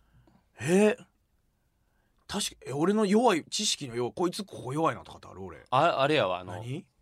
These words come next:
Speaker 2: お前その、誰もが知ってる曲を知らんっていう。
Speaker 1: あー！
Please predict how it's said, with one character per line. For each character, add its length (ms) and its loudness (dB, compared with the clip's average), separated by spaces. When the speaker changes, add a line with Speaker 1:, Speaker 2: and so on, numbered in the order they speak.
Speaker 2:
お 80 -4
前 160 0
そ 140 -4
の、 120 -4
誰 200 4
も 120 2
が 80 -2
知 100 -8
っ 40 -16
て 100 -8
る 60 -10
曲 240 -6
を 100 -2
知 100 -6
ら 100 0
ん 40 -4
っ 20 -12
て 80 -10
い 60 -6
う。 40 -10
Speaker 1:
あ 920 4
ー！ 80 -2